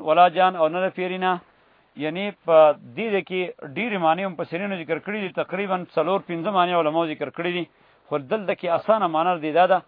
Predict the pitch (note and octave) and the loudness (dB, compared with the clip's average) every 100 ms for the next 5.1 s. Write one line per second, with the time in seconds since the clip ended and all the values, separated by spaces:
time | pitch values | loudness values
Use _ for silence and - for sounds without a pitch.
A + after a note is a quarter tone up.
0 | _ _ - C#3 F3 F3+ F3+ F3 E3+ F#3 | _ _ -6 -2 0 0 -4 0 2 2
1 | - F#3 F3+ D#3+ E3+ D#3+ F#3 F#3+ F3 F#3 | 0 -2 -2 -4 -4 -6 -6 -8 -8 -2
2 | F#3 F3+ F#3 - _ _ D3 D#3+ E3 E3 | 0 2 0 -6 _ _ -6 0 4 4
3 | D#3+ E3+ F3+ F3+ D#3 - F#3 F#3 F#3 F3+ | 2 4 4 4 0 -2 -2 -2 -6 -4
4 | E3+ D#3+ F3+ F#3 G3 F3 - D3+ D3 E3+ | -4 4 4 4 0 -6 -2 0 4 4
5 | C#3 | 4